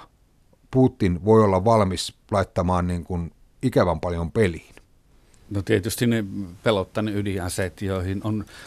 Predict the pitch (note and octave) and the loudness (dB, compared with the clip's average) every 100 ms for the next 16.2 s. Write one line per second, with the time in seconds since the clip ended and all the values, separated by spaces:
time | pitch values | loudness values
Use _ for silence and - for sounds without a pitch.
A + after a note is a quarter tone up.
0 | - C3+ C#3 A#2+ A2 F#2+ - G#2 G#2+ F#2+ | -4 0 2 2 2 -2 -4 -4 -4 -6
1 | D2+ - G2+ G2 - G2+ D#2+ - - - | -10 -8 -8 -8 -6 -8 -8 -20 -20 -20
2 | - - - - - - - - B2+ C#3 | -20 -20 -20 -20 -20 -20 -16 0 4 6
3 | C3+ C3 B2+ C3 A2+ F#2+ F#2 F2+ F2 F2 | 4 2 2 2 2 0 -2 -4 -4 -6
4 | F2+ E2+ - F2 E2 E2+ E2 E2+ E2 E2 | -6 -8 -10 -10 -10 -12 -12 -12 -10 -10
5 | - G#2 G#2 F2 - G2 F#2+ - - - | -6 -4 -4 -6 -10 -12 -12 -16 -18 -20
6 | - - F#2 F2+ F2+ E2+ F2+ F2 F2+ F2+ | -20 -6 -2 2 2 2 2 2 0 2
7 | F2+ F2+ F2+ F#2+ - F2+ - - _ - | 0 0 0 -4 -4 -6 -6 -20 _ -20
8 | - A2 A2+ G#2 G#2+ - G2 F2 - - | -2 4 6 6 4 2 -2 -2 -10 -20
9 | - _ _ - G#2+ G#2+ G2 A2+ G2+ F#2 | -20 _ _ 2 6 6 4 4 4 4
10 | G2 F#2+ F#2+ F2+ F#2 - F#2 D#2+ F2+ F#2+ | 2 2 2 0 -6 -2 -4 -2 -2 0
11 | E2+ - - - - - - - - _ | -2 -6 -8 -8 -10 -20 -20 -20 -20 _
12 | _ - _ _ - A#2 C#3+ D#3+ C#3 B2 | _ -20 _ _ 0 6 6 6 4 2
13 | A#2 A#2 - C3 B2 A2+ - C3 C3 - | 2 0 -2 -2 2 2 0 0 -2 0
14 | A#2 F#2 E2 F#2 G#2+ C#3 A2 - A#2+ G#2+ | 0 2 0 0 2 2 2 0 2 2
15 | G2 A2 - - F2 F2 F2+ F2+ F2+ G2+ | 0 -2 -2 -2 -2 -2 -2 -2 -4 -2
16 | G2 F2+ | 0 0